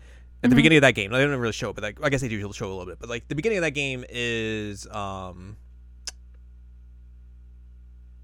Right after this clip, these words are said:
Speaker 1: you know, it's one of the, the sections of, like, "Oh, we're gonna show you the later, a later part of this game, and you're gonna play through it, and then we'll warp you back to the beginning of the game, and then you'll play through the game, and eventually you'll come back here."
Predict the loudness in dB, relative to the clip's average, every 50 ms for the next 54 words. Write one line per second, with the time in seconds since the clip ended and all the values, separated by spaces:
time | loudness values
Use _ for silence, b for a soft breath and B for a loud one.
0 | -12 -6 -2 -2 0 0 0 0 0 0 0 0 0 -2 -4 -4 -6 -6 -6 -6
1 | -6 -8 -10 -8 -8 -8 -8 -6 -6 -6 -6 -6 -6 -8 -6 -6 -4 -4 -4 -4
2 | -6 -4 -4 -4 -4 -4 -4 -6 -4 -4 -4 -4 -4 -4 -6 -6 -6 -8 -8 -10
3 | -10 -10 -10 -10 -12 -14 b b b b b b b b -6 -4 -4 -4 -4 -2
4 | -2 -2 -2 -2 -4 -6 -6 -4 -4 -4 -6 -6 -6 -8 -8 -8 -8 -8 -8 -8
5 | -4 0 0 0 0 -2 -2 -2 -2 -2 -4 -6 -8 -8 -8 -8 -8 -8 -10 -10
6 | -10 -10 -10 -12 -12 -12 -14 -10 -4 -2 -2 -2 -2 -4 -4 -2 -2 -2 -4 -4
7 | -6 -6 -8 -8 -10 -12 -12 -12 -12 -10 -8 -8 -10 -10 -12 -16 -18 -18